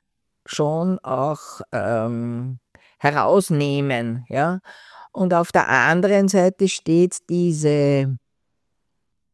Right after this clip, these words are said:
Friedhöflichkeit, ja. Äh, wie, wie man sagt, also um des Friedens willen die Dinge, äh, beschönigen, nicht deutlich auszusprechen, ähm, dieses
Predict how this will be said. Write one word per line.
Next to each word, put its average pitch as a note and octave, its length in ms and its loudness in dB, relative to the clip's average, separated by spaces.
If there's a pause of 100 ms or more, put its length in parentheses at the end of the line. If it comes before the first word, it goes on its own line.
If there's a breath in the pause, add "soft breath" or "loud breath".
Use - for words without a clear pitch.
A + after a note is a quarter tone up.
(320)
Friedhöflichkeit, E3 1700 0 (120)
ja. D#3+ 280 -4 (640)
Äh, C#3+ 380 0
wie, D#3+ 320 0 (140)
wie D3 100 -2
man D3 160 -2
sagt, C3 400 -4
also C3+ 380 0
um D#3+ 260 0
des D3+ 220 0
Friedens F#3 680 0
willen F#3+ 540 4 (400 loud breath)
die F3 160 0
Dinge, F3+ 680 2 (520 soft breath)
äh, E3+ 240 -4
beschönigen, E3+ 840 2
nicht E3+ 300 0
deutlich D3+ 480 -2
auszusprechen, D3+ 1400 -4 (420)
ähm, C3+ 580 -2
dieses E3 300 -4